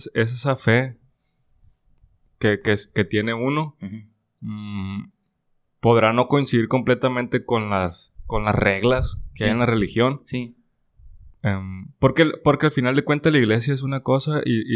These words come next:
Speaker 1: y la religión es otra, ¿no? Bueno, van de la mano y todo,
Speaker 2: Sí.
Speaker 1: pero, pues, igual y, y un padre en una iglesia imparte su filosofía, pues,
Speaker 2: Ujú.
Speaker 1: un poco apegado a la Biblia, claro, bueno,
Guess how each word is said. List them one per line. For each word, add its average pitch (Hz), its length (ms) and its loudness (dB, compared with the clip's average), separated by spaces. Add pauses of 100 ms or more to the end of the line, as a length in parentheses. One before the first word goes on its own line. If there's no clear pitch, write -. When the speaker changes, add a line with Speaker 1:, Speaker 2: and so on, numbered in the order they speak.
Speaker 1:
y 104 40 -6
la 104 180 0
religión 98 360 -2
es 92 100 -4
otra, 135 260 0
¿no? 143 200 -6
Bueno, 147 500 4
van 120 220 6
de 151 80 6
la 156 80 6
mano 147 240 2
y 143 100 -2
todo, 165 280 6
Speaker 2:
Sí. 165 100 -8
Speaker 1:
pero, 131 440 6
pues, 120 200 2
igual 110 640 2
y, 110 100 0
y - 20 2
un 110 160 -4
padre 113 360 2
en 101 80 -4
una 107 180 -4
iglesia 110 600 -2 (600)
imparte 104 520 2
su 107 160 -4
filosofía, 120 800 0
pues, 98 240 -4 (220)
Speaker 2:
Ujú. 107 260 -16 (160)
Speaker 1:
un 98 160 -4
poco 104 220 0
apegado 110 320 2
a 117 40 2
la 120 120 2
Biblia, 120 280 -2
claro, 127 280 2
bueno, 120 320 -2